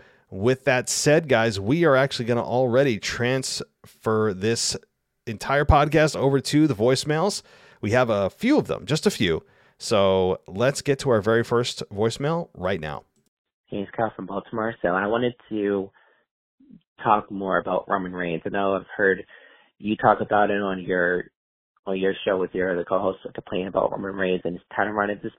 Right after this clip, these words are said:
Speaker 2: point. And I've been cl-, complaining about Roman Reigns, not only on this show, but, uh, other shows that I've called in from before, about Roman Reigns, the Roman Reigns problem with him being a double champion. It's completely different than Becky Lynch.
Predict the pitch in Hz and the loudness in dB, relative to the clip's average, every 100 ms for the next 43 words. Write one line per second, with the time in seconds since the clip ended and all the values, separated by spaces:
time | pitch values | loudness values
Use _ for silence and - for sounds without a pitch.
0 | - 117 117 - _ _ _ _ - 92 | -2 0 0 -4 _ _ _ _ -6 2
1 | 90 95 101 - 120 - - - 101 98 | 4 4 0 -2 -2 -2 -8 -2 -2 0
2 | 95 101 92 113 98 98 92 95 98 - | 2 0 0 -4 -4 -2 0 0 -4 -10
3 | _ _ - _ _ - 101 104 98 87 | _ _ -20 _ _ 0 2 2 0 -4
4 | 82 101 - 107 90 82 87 - 95 98 | -2 -2 2 0 2 2 2 2 0 0
5 | 110 98 92 92 _ _ - 92 95 92 | -4 -2 -2 -4 _ _ -2 -2 0 -4
6 | - - 104 - 113 95 98 - - _ | -6 -10 -10 -8 0 4 4 0 -20 _
7 | - - 90 90 85 _ _ - 98 101 | -4 4 6 6 2 _ _ -4 -4 -2
8 | 98 95 95 98 - - 98 101 95 92 | -2 -2 -2 -6 -16 -8 -4 -2 -2 0
9 | 87 90 - 98 95 95 92 90 - 95 | -2 -2 4 4 4 0 -2 -4 -4 -6
10 | 85 85 85 80 85 85 90 - 101 95 | -6 -4 -6 -4 -4 -6 -6 -2 0 0
11 | 95 92 90 _ _ _ _ _ _ _ | 0 -2 -4 _ _ _ _ _ _ _
12 | _ 104 - - - 123 107 95 101 - | _ -10 -8 -10 -2 0 2 2 0 0
13 | 92 85 87 - 85 76 - | -4 -2 -4 -4 -6 -6 -6